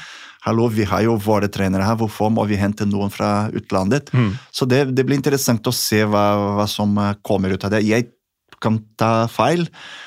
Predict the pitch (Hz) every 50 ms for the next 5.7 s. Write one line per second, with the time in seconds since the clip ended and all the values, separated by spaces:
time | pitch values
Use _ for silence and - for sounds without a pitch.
0 | - - _ - 135 131 135 127 131 - 120 123 123 120 98 - 110 117 110 98
1 | 104 104 104 101 101 101 95 - 101 98 95 98 95 - - - - - 95 95
2 | 98 - - 95 78 85 80 - 101 101 - - 110 110 110 107 - - 104 101
3 | 107 - - 107 98 95 98 98 98 - - 92 92 95 95 98 98 98 98 90
4 | - 101 95 - 95 95 92 92 92 90 87 90 95 98 95 - - - 92 98
5 | - - 95 92 92 95 95 95 95 95 95 95 98 98